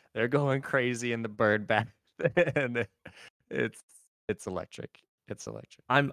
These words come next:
Speaker 2: I'm disappointed that the Jays didn't think of that.
Speaker 1: <laughs>
Speaker 2: Like, I'm happy that someone did it. I'm happy that one of the bird teams did it. It wasn't gonna be the Cardinals. I think we knew that. They're, uh, they
Speaker 1: Oh, yeah.
Speaker 2: feel too,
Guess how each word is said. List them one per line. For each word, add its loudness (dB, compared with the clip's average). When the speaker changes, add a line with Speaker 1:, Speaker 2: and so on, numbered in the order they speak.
Speaker 2:
I'm 4
disappointed 4
that 4
the 6
Jays 4
didn't -2
think -6
of -6
that. -4
Speaker 1:
<laughs> -4
Speaker 2:
Like, 8
I'm 8
happy 6
that 4
someone 6
did 8
it. 8
I'm 4
happy 6
that 4
one 6
of 8
the 6
bird 6
teams 2
did 8
it. 6
It 6
wasn't 10
gonna 6
be 4
the 2
Cardinals. 4
I 2
think 0
we 2
knew 4
that. 6
They're, 2
uh, -4
they -2
Speaker 1:
Oh, 4
yeah. -2
Speaker 2:
feel 6
too, -2